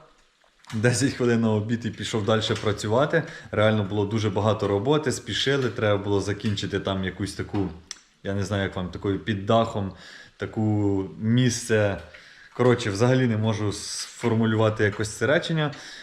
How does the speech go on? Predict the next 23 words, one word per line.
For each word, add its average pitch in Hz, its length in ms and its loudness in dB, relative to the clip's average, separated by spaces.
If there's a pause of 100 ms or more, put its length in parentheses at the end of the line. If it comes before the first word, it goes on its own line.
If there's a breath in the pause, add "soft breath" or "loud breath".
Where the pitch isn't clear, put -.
(120)
бо 123 540 2
ще 117 200 -2
не 117 200 2
освоїв 117 580 2
повністю 110 420 0
всіх 104 280 -6
цих - 300 -4
термінів 143 680 2
робочих, 120 500 0
щоб 101 180 -8
якось 113 300 -2
називати 104 380 0
своїми 104 340 -2
словами 101 420 0
ці 101 160 -4
різні 101 280 -2
планки, 117 520 0
якісь 98 360 -4
там 98 280 -4 (360 loud breath)
досочки 101 800 0
і 98 40 0
все 98 220 -2
інше. 92 400 -4